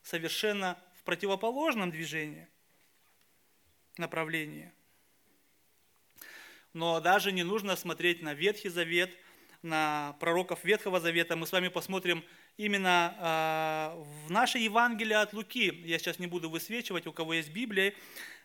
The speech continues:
А, совершенно, а, незадолго до того, как ангел пришел к Марии,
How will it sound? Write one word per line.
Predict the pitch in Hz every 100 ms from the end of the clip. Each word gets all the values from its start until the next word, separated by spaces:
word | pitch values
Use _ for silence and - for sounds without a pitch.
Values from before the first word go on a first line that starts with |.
| -
А, | 175 165 160 160 156 156 151 151 - - _ _ _ _ -
совершенно, | - - 190 180 180 - 269 247 226 220 -
а, | 190 170 165 165 165 175 190 202 _ _ -
незадолго | 214 185 185 190 185 190 180 262 208
до | 190
того, | 180 185 220
как | 208 -
ангел | 208 226 214 214
пришел | 180 175 - 208 202
к | -
Марии, | 170 196 240 156